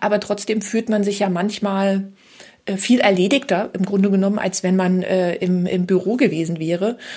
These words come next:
Und wenn man das mal sich sozusagen vor Augen führt,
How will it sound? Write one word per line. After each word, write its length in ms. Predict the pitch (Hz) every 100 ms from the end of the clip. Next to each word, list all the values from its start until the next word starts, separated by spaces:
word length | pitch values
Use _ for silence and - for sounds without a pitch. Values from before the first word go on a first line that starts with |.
| -
Und 140 | 202 196
wenn 100 | 202
man 140 | 196
das 180 | 233 -
mal 100 | 262
sich 360 | 202 - - - _ -
sozusagen 580 | 214 - 185 180 180
vor 200 | 180 -
Augen 300 | - 311 403
führt, 520 | 277 - 196 170 -